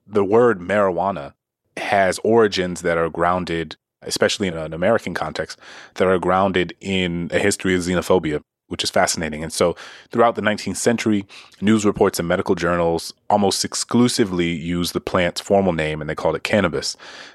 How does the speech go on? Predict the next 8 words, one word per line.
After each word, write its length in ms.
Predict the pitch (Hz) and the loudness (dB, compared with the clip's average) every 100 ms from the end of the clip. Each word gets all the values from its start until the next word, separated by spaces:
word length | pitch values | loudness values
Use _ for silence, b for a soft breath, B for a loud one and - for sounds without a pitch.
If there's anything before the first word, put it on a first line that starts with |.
| - | -2
Numerous 340 | 110 110 - | 2 2 2
accounts 380 | 98 107 107 - | 0 0 0 -2
say 200 | - 90 | 0 2
that 160 | 85 82 | 0 -2
marijuana 760 | 92 90 85 110 127 82 82 B B B _ | 0 2 2 2 2 0 -4 B B B _
came 240 | - 92 | -2 -2
into 160 | 90 - | -4 -4
popular 540 | - 92 - 87 87 | -2 -2 -2 -2 -2